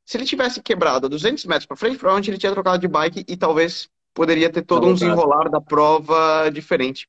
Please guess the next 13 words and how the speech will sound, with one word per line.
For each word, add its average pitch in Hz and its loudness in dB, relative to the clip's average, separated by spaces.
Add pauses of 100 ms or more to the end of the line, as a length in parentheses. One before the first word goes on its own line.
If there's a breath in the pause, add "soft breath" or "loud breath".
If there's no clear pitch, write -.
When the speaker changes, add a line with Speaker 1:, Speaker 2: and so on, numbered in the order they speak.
(320)
Speaker 1:
É 147 0
muito 208 2
imprevisível. 196 -2 (800 soft breath)
Nesse - 0
sentido, 170 2
quando 151 2
você 139 0
analisa 170 0 (100)
a 143 2
estratégia 131 -2
do, 143 0 (800)
do 160 0
Pogacar, 139 0